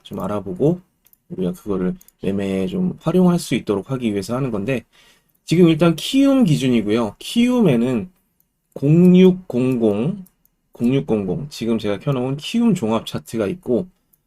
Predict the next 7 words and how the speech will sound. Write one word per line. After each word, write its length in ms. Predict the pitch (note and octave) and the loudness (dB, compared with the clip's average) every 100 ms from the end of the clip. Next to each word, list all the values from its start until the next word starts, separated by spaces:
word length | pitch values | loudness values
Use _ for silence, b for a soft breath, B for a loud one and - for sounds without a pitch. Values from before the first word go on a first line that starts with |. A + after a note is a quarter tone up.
| _ _ | _ _
공육공일 1600 | A#2 A#2+ A#2+ A#2 C#3 F3 - _ - G#2 G2+ G2 - D3 B2+ F2+ - _ _ _ | -2 0 0 0 0 0 -4 _ -6 -4 -4 -6 -6 0 0 -2 -10 _ _ _
주식 340 | - A#2+ E3+ D3+ | -12 -6 -6 -2
종합 240 | D3+ C#3 | 0 0
차트가 380 | C#3+ C#3+ B2+ B2 | -2 -8 -2 -2
있는데, 360 | G2 F#2 A2 G2 | 0 -2 0 0
이 180 | F#2 | -2
공육공일에서는 1200 | F2+ A2+ C3 D#3+ D3+ D3+ C#3 A2+ G2 G2+ C3+ G3+ | -4 -2 0 0 2 2 2 0 -2 -2 -2 -2